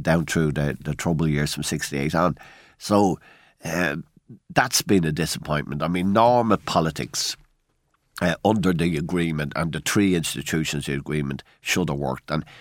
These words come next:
it ju-, just quickly look, look at them. I mean, Strand one, which was the internal position in Northern Ireland, the executive in the Assembly has been down more often than it's been up. That's, that's bad. Uh, Strand two, North-South, um,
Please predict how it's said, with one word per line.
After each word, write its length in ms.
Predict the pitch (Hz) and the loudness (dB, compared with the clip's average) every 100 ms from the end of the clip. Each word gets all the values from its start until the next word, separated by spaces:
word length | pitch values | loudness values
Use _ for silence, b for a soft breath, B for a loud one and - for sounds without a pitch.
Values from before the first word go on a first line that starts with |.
| B B | B B
it 100 | 101 | -2
ju-, 160 | 131 | 0
just 240 | 139 135 - | 2 0 0
quickly 460 | - 131 - 95 | 0 0 2 2
look, 240 | 80 87 - | 2 0 -2
look 240 | 78 - | -8 -8
at 80 | 69 | -6
them. 260 | 78 76 - | -4 -4 -6
I 40 | |
mean, 100 | - | -4
Strand 540 | - - 113 104 87 85 | -4 2 2 2 0 0
one, 320 | 87 82 78 | 2 0 -2
which 240 | 82 - | -6 -4
was 100 | 80 | -6
the 100 | - | -4
internal 320 | 73 73 78 | -6 -2 -2
position 440 | 73 80 76 76 73 | -2 -4 -4 -4 -4
in 60 | |
Northern 360 | 73 76 73 73 | -2 -2 -2 -2
Ireland, 380 | 71 71 69 - b b b b - | 0 0 -4 -8 b b b b -2
the 280 | 82 71 - | 0 0 -2
executive 600 | 85 76 95 - 73 73 | -4 0 0 0 -4 -2
in 60 | |
the 120 | 71 73 | -2 -2
Assembly 480 | - 78 76 71 | 0 0 0 -2
has 220 | 67 71 73 | -4 -4 -4
been 220 | 76 73 | -6 -2
down 280 | 78 82 73 | 0 0 0
more 220 | 76 76 | -2 0
often 280 | 73 - 62 | -2 -4 -8
than 120 | 65 | -8
it's 120 | 64 | -8
been 240 | - 60 | -8 -8
up. 100 | 52 - _ _ _ _ | -10 -14 _ _ _ _
That's, 380 | - 78 - - - - - | -4 -4 -4 -8 -10 -20 -14
that's 260 | - 69 - | -4 -4 -4
bad. 380 | - - - - b b b b | -6 -2 -2 -4 b b b b
Uh, 80 | - | -10
Strand 380 | - - 110 95 | -6 0 0 0
two, 260 | - 101 95 | 2 4 4
North-South, 720 | 85 87 80 - 85 73 67 - _ _ | 2 2 2 0 0 0 -4 -12 _ _
um, 460 | - 78 73 60 - | -4 -2 -2 -8 -14